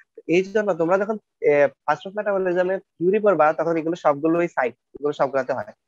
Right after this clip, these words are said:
কিন্তু যখন practically আমরা, যখন আমরা পড়-, ব্যবহার করবো, শুধু মনে রাখবো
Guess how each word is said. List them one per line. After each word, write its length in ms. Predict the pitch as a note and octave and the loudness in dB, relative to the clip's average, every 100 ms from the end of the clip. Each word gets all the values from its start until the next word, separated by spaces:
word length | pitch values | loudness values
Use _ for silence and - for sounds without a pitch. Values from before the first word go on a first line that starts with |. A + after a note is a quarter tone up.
| _ _ _ _ | _ _ _ _
কিন্তু 240 | C#3+ D#3 C#3+ | -14 -12 -8
যখন 340 | C3+ C3 F#3+ | -4 -2 -4
practically 800 | - D#3 D3 - F3 A3+ A#3 G3 | -2 0 0 -2 -4 0 2 2
আমরা, 440 | D3+ C3 B2 C3+ - _ _ _ _ _ _ C#3 | 2 2 4 2 -4 _ _ _ _ _ _ -2
যখন 200 | B2+ C3 | -2 0
আমরা 320 | B2 B2 B2 | 0 2 0
পড়-, 380 | B2 C#3 C#3 C3+ | 0 -4 -4 -4
ব্যবহার 280 | C#3 C3 D3 | -2 0 0
করবো, 380 | D3 D3+ D3+ F#3+ | 0 0 2 0
শুধু 480 | G#3+ _ _ D#3 F3+ | -2 _ _ -10 -6
মনে 140 | F#3+ | -4
রাখবো 220 | F3+ F3+ | -2 -2